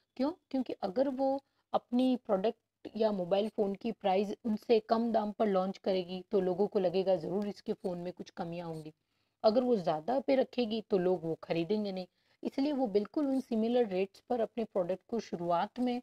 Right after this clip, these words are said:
अ, launch करना चाहती है जो कि दूसरी further market में at present available है।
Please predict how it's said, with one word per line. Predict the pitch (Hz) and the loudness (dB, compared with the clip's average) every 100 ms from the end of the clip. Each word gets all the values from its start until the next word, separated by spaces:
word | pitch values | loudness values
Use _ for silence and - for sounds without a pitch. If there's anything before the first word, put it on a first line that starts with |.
| _ _ _ - | _ _ _ -8
अ, | 185 | -4
launch | 170 180 208 - | 0 0 -2 -4
करना | - 185 190 | -6 -4 -6
चाहती | - 170 - 202 | -4 -6 -4 -4
है | 254 | -2
जो | 233 | -4
कि | - 262 | -2 -4
दूसरी | 202 208 - 233 | -2 -6 -4 -6
further | - 185 208 | -4 -2 0
market | 208 185 180 - - | 0 -2 -4 -8 -6
में | 220 226 - | -6 -4 -2
at | 214 _ 185 | -2 _ -2
present | 165 226 247 | 0 -2 -2
available | 196 170 175 180 208 214 | -2 -2 0 0 -2 -2
है। | 277 | -4